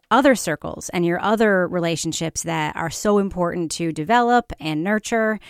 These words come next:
in that period of time when you're going through that, you know, kids are going through that phase of change where they're sort of, you know, finding, um, there's a lot of pecking order, horrible stuff going on, and they're trying to really be who they are and, and be comfortable in their own skin in the midst of it, which is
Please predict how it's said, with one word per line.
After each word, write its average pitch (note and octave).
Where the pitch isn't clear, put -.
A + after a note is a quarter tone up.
in F#3
that F#3+
period F#3
of E3+
time F3+
when E3+
you're E3
going E3
through E3
that, E3
you D#3+
know, D#3+
kids D#3+
are E3
going D#3+
through D#3+
that D#3+
phase E3
of -
change F#3
where E3+
they're D#3+
sort D#3
of, D#3
you D#3+
know, D#3+
finding, F#3
um, D3+
there's G#3
a G#3+
lot F3+
of -
pecking C4
order, A#3+
horrible G3+
stuff A3+
going A3
on, G#3+
and E3+
they're F3
trying F3
to D#3
really F3
be G3
who F#3
they E3+
are E3
and, D#3+
and D#3
be E3+
comfortable F3
in E3+
their E3+
own E3
skin F3
in E3+
the D#3
midst E3
of F#3
it, G3
which E3+
is D#3+